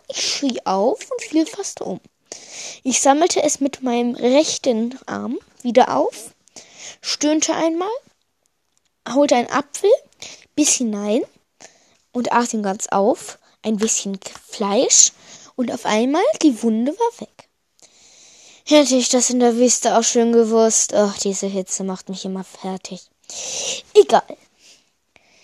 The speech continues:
Ich lief weiter und weiter und weiter und weiter. Um ein bestimmtes Ziel, ja. Hyrule. Ich war ja in, schon in Hyrule, aber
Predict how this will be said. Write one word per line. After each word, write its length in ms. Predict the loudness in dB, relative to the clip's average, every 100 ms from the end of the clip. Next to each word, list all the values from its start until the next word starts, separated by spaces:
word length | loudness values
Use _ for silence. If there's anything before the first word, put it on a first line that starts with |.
| _
Ich 160 | -8 0
lief 300 | 2 0 0
weiter 600 | 0 2 2 2 -2 -4
und 240 | -2 -2
weiter 580 | -4 0 0 0 -2 -6
und 280 | -4 -4 -2
weiter 480 | 0 2 0 0 -4
und 200 | -4 -4
weiter. 340 | -6 -6 -10 -14 _ -20 -20 -20 _ _
Um 420 | -4 0 0 -2 -6
ein 200 | -8 -4
bestimmtes 640 | -4 -4 -6 -4 -6 -6
Ziel, 240 | -6 -4 -2 -2 -4
ja. 160 | -6 -8 -12 _ _ _ _ _ _ _ _ _ _ -20 -20 -20 -20 -20 _ _ _
Hyrule. 600 | 2 4 4 4 2 0 -6 _ _ -20 -20 -20 -20 -20 -20 -20 -20 -20 -18 -6
Ich 280 | -6 -2
war 300 | 2 4 2
ja 300 | 2 2 2
in, 120 | 2 0
schon 300 | 0 0 -2
in 80 |
Hyrule, 400 | -2 0 2 2
aber 360 | 2 2 2